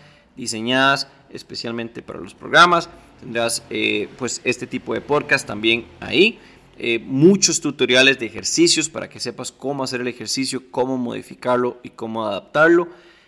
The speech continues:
Eh, infinidad de información. Nuevamente me despido, muchísimas gracias y nos vemos.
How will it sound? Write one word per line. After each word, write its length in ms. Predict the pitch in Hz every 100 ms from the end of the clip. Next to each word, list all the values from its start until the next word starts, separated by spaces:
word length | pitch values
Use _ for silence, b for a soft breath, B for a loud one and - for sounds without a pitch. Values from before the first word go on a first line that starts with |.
| B -
Eh, 220 | 143 139 147
infinidad 500 | 160 156 139 131 123
de 80 |
información. 580 | 123 - 117 - - - - _ b b b b -
Nuevamente 460 | 113 127 156 170 147
me 100 | 117
despido, 540 | 110 - 170 170 - -
muchísimas 400 | 131 - - 117
gracias 480 | 120 135 143 - - -
y 160 | 120
nos 200 | 113 110
vemos. 500 | - - - - -